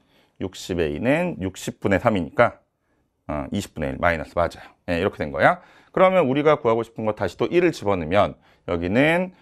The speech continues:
마이너스 이십 분의 일에 일 집어넣고 일 빼기 오니까 마이너스 사. 그러면 오분의 일이네. 요거 두 개 더하면 정답.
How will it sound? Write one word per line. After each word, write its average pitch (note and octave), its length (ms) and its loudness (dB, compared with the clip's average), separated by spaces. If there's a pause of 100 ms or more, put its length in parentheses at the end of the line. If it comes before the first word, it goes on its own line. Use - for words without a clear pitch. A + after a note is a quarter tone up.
(140)
마이너스 G2 560 2
이십 G#2 440 -6
분의 F#2+ 220 0
일에 G#2 380 2 (1080)
일 B2+ 240 0
집어넣고 C#3 1160 2
일 F#3 400 0
빼기 C#3+ 640 2
오니까 A#2+ 800 2
마이너스 E2 440 -4
사. - 200 -20 (1200)
그러면 F#2+ 440 0
오분의 F#2 380 -2
일이네. F#2 240 -12 (1300)
요거 A#2+ 260 2
두 - 160 -14
개 G#2 100 4
더하면 A#2 720 2
정답. - 360 -16